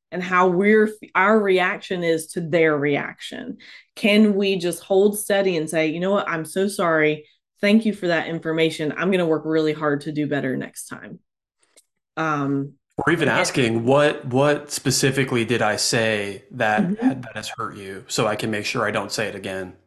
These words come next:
Speaker 1: Absolutely. Again, putting our discomfort aside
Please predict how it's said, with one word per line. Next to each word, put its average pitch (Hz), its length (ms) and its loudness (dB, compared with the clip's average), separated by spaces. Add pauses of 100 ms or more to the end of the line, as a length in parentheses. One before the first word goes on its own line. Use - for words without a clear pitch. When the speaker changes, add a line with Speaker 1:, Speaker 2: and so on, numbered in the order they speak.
(280)
Speaker 1:
Absolutely. 180 1300 0
Again, 160 420 0
putting 202 420 2
our 190 280 2
discomfort 185 640 -2
aside 147 720 -4